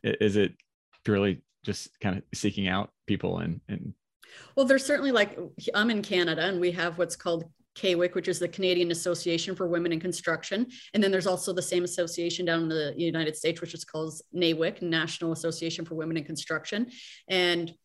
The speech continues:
Speaker 2: I think it's called nabwic, which is the National Association for Black Women in Construction. So there are these national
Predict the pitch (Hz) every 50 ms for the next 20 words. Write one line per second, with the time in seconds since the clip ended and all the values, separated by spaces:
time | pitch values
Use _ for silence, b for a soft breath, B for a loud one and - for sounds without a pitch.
0 | _ _ _ _ _ _ - - - 170 170 180 180 165 - - 180 170 170 165
1 | 160 - - 175 170 165 170 170 170 190 202 214 208 - 185 170 - 180 165 165
2 | 170 165 170 165 165 170 165 - 180 170 - 175 170 165 - 170 160 - 165 165
3 | 170 143 156 160 156 160 160 - 170 165 156 160 156 156 165 165 165 - - 156
4 | 156 - - 180 180 - 208 190 202 - 196 202 233 254 247 240 214 202 - 190
5 | 175 175 180 185 - - 202 190 185 180 180